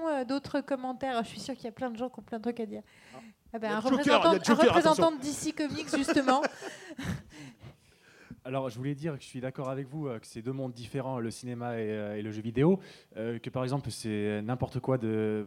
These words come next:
Speaker 3: oui, de faire Mario en, en film, alors que, bah, Mario, ça a toujours été un, un jeu vidéo, euh, c'est, c'est une certitude.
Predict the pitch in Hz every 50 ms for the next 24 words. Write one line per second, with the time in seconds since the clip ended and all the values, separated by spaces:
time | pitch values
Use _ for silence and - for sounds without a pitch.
0 | 95 104 117 123 123 113 - - 113 110 117 127 127 139 143 143 139 127 117 107
1 | 101 - - 110 113 117 - - 156 147 131 117 110 107 - - - 113 104 104
2 | 104 101 101 101 104 107 87 - _ - - _ _ - 92 98 110 107 131 135
3 | 127 - 110 - 113 107 120 117 - - 120 113 110 110 107 104 95 98 104 104
4 | 101 110 110 104 113 107 120 131 156 160 135 104 95 92 90 - - - 90 87
5 | 90 90 87 - - - 98 95 - 117 113 - 113 - - 151 156